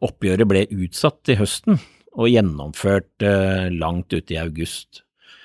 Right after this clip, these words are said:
Og da anslaget for, eh, frontfaget forelå, telte vi jo enogtyvende august, og det er klart, da hadde åtte tolvdeler av året gått, så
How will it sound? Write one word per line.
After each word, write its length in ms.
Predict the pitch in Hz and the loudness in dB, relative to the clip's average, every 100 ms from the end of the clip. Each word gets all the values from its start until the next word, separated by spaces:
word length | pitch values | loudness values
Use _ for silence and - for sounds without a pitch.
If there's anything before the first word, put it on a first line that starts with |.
| _ _ _ _ _ - | _ _ _ _ _ -6
Og 80 | 107 | 2
da 240 | 120 135 | 6 6
anslaget 840 | 135 123 85 - 92 90 87 107 120 | 6 4 2 -2 -2 -2 0 0 0
for, 260 | - 92 98 | -2 0 2
eh, 460 | 110 110 107 104 | 4 4 4 2
frontfaget 880 | 101 92 82 80 - - 92 90 104 | 0 -4 -4 -6 -8 -6 -4 0 -2
forelå, 800 | 104 110 90 80 85 123 143 120 101 - | 0 0 0 0 2 4 4 2 -2 -2
telte 400 | 101 78 - 73 | -2 -2 -8 -6
vi 140 | 78 | -2
jo 160 | 82 85 | 0 0
enogtyvende 800 | 73 76 80 87 90 80 76 85 | 0 0 -2 -2 0 0 0 -2
august, 460 | 85 110 110 - 90 | 2 2 2 0 0
og 80 | |
det 80 | 90 | 0
er 80 | 87 | 0
klart, 220 | 87 87 | 0 0
da 180 | - 87 | 0 0
hadde 560 | 90 82 78 82 87 85 | 2 0 -2 -2 -2 -2
åtte 400 | 85 - - 85 | -6 -8 -6 -4
tolvdeler 600 | 87 82 80 85 85 87 | -2 -2 -2 -2 0 0
av 120 | 90 | 0
året 260 | 82 90 95 | 0 0 0
gått, 300 | 131 - - | 0 -2 -12
så 580 | - 107 95 95 95 | -6 0 2 4 2